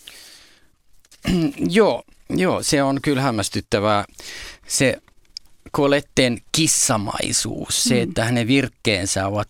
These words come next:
Speaker 1: kuin kissan hännän liikettä. Et kun aavistaa, että okei, nyt se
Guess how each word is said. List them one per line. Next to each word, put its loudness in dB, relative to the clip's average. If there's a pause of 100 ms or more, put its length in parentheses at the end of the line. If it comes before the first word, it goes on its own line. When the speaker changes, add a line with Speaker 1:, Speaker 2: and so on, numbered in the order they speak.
Speaker 1:
kuin -2
kissan -2
hännän -2
liikettä. -4 (600)
Et -2
kun -2 (880)
aavistaa, 0
että -4
okei, 2
nyt -2
se -2